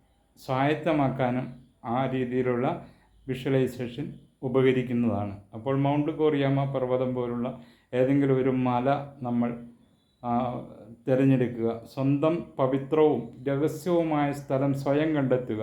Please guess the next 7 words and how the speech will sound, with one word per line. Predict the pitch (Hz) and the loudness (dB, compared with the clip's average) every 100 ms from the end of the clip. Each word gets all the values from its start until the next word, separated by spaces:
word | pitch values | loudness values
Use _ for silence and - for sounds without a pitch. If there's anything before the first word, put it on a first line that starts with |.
| 92 - 123 | -6 -10 -10
ഇല്ലെങ്കിൽ, | 120 135 123 110 135 - - - _ 127 | -2 0 2 0 -2 -4 -12 -20 _ -2
ഇതൊന്നും | 147 151 156 147 | 2 2 2 2
കണ്ടിട്ടില്ലെങ്കിലും | 143 151 151 135 127 117 117 147 - _ - | 2 0 -2 -2 0 -2 -2 -6 -10 _ -8
ഒരു | 117 127 123 | -4 0 0
മല | 113 117 135 - 117 | 2 2 0 -6 -6
നമ്മൾ | 113 117 117 | -4 -4 -4
സങ്കല്പത്തിൽ | 110 110 110 113 113 | -4 -4 -6 -8 -8